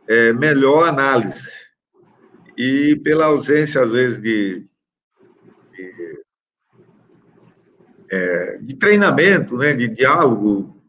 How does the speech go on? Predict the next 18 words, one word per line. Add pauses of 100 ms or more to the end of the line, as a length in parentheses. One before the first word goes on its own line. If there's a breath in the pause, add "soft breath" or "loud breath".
(120)
permanente
entre
os
auditores
e,
às
vezes,
o
pessoal
que
tá
escrevendo
mesmo, (960)
é,
isso
tem
limitado. (840)
É,